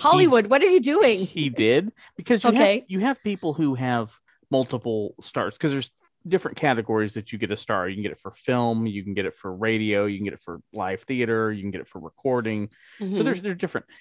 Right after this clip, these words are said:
Speaker 2: and there are multiple people who have stars in different categories, you know,
Speaker 1: Right.
Speaker 2: like, uh, you know, whatever.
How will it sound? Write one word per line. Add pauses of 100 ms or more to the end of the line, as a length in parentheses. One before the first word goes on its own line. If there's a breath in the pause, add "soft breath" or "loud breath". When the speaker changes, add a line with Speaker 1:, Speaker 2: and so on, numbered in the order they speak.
(160 soft breath)
Speaker 2:
and
there
are (320)
multiple
people
who
have (380)
stars
in
different (340)
categories, (140)
you
know,
Speaker 1:
Right. (140)
Speaker 2:
like, (160)
uh,
you
know, (260)
whatever.